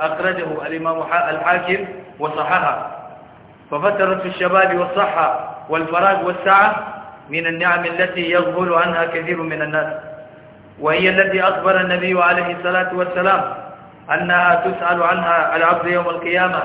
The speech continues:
كيف صرفها. قال عليه الصلاة والسلام: "لا تزول قدم عبد يوم القيامة عند ربه حتى يسأل عن أربعين،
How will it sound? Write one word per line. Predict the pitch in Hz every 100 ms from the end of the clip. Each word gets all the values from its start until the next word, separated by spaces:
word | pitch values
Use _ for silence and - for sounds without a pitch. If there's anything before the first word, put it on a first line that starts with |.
| -
كيف | 180 170
صرفها. | 165 165 160 156 156 127 - - - - - 156
قال | 175 175
عليه | 170 170 170 170
الصلاة | 170 170 170
والسلام: | 165 165 165 180 165 - - - - -
"لا | 143 175
تزول | 170 170 180 175
قدم | 175 175 175
عبد | 170 180 175 175 - - - -
يوم | 139 165 175
القيامة | 165 175 180 175 180
عند | 165 165 165
ربه | 175 175 175 151 - - - - -
حتى | 170 175
يسأل | 175 180 165 170
عن | 170 165 170
أربعين، | 170 185 170